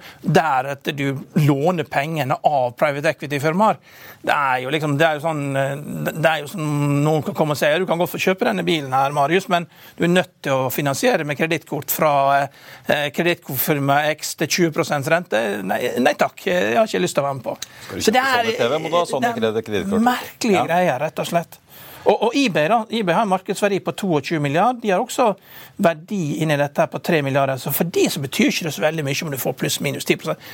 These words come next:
Speaker 1: De ønsker bare å bli ferdig med dette her. Og det så jo du også på de pressemeldingene som kom da, at, eh, jo da, eBay klapper, at det har kommet et forslag, og at det her ser kjekt ut og sånn da.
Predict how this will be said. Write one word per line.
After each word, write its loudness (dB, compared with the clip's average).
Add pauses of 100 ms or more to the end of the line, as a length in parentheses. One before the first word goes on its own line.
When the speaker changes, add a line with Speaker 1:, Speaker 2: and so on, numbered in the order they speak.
(120)
Speaker 1:
De 6
ønsker -2
bare 0
å -6
bli -6
ferdig 0
med -6
dette 2
her. 0 (400)
Og 2
det 0
så 2
jo 2
du 2
også -6
på 0
de -2
pressemeldingene -2
som -8
kom 2
da, 2
at, -6
eh, -2 (160)
jo 6
da, 2
eBay 0
klapper, 0
at -4
det 0
har -14
kommet -2
et -2
forslag, 0
og -2
at -12
det 2
her -4
ser -6
kjekt -4
ut -6
og -2
sånn 4
da. 0